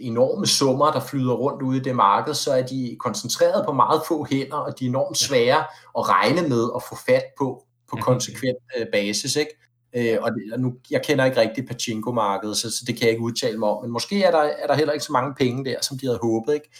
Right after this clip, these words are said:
Speaker 2: Mm.
Speaker 1: Hvor at, at nu alligevel, når det kommer til stykket, det traditionelle spilmarked, triple A-spilmarked med, med den skare, øh, betragtelige skare, som der trods alt er, øh, øh, underforstået jo, øh, folk som os,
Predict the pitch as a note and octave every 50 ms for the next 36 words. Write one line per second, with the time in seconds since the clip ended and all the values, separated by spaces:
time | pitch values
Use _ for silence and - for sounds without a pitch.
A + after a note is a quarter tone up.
0 | - - C3 A#2 G#2 G#2+ C3+ C3 - - B2+ B2+ - - - - - C3+ C#3 D3+
1 | D#3 D3+ C#3+ D#3 E3+ D#3+ C3+ C#3 C3+ A#2 G#2+ - - D#3 F3+ - A#3 C4 G#3 -
2 | C#3 - - - A#2 A2 G#2+ G#2+ C#3+ C#3 - _ _ _ _ _ _ - - -
3 | - - - B2+ B2+ C3 B2 - - D3 C3 B2+ C3 C3+ D3 E3+ E3 - F#3 D3
4 | B2+ - - - - - - - C3 A#2+ B2 C3+ C3 A#2 G2 F2 F#2 - A#2+ A2
5 | G#2 - - B2+ A2 A2+ A#2 A#2 A#2+ C3 - - - - - C3 A2 G#2+ G#2+ G#2
6 | G2 F#2+ F#2+ F#2 - G2+ G2+ G2 G2+ G2+ G2 F#2 - - _ _ _ _ _ _
7 | - A2+ G#2 B2+ C#3 - - - - - B2+ A2 G#2+ A2+ C3 D3+ D3+ C3+ B2+ A#2+
8 | A2+ G#2+ G#2+ A2 G#2 - - A2+ D#3 - - G#3 D#3+ B2 - - A2+ G2 F#2+ A2+
9 | C#3+ C#3+ - C3+ A2+ - G#2 - - - A#2+ C3 C3 C#3+ C3 A2+ A2+ A2 G#2 A2
10 | B2+ C3+ A#2+ G#2+ G#2 G2+ G2+ G2+ G2+ G#2 G2 G2 G#2 G2+ F#2+ - - _ _ _
11 | A#2+ A#2 C3+ D3+ - - - - A#2 A2 G#2 G#2 G#2+ G2+ F#2+ F#2 F#2+ F#2 F#2 F2+
12 | - _ _ _ _ _ _ _ - - C#3 B2+ C3 - C3+ - - C3 E3 E3